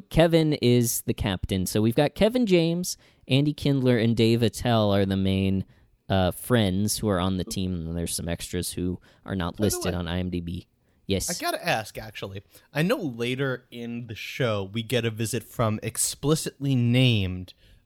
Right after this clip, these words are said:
Speaker 2: uh, Doug, what's his
Speaker 1: Doug
Speaker 2: face from King of
Speaker 1: Heffernan.
Speaker 2: Queens.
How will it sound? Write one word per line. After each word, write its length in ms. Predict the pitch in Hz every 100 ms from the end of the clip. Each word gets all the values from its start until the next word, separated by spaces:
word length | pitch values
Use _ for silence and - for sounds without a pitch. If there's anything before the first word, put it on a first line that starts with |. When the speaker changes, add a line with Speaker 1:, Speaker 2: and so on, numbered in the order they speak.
| _ -
Speaker 2:
uh, 500 | 117 110 104 98 92 _ _ _ _ - 139 107
Doug, 420 | 139 131 123 110
what's 300 | 110 123 -
his 100 | 110
Speaker 1:
Doug 140 | 101
Speaker 2:
face 120 | 101 101
from 40 |
King 80 | 107
of 60 | -
Speaker 1:
Heffernan. 280 | 101 95 90
Speaker 2:
Queens. 420 | 101 87 -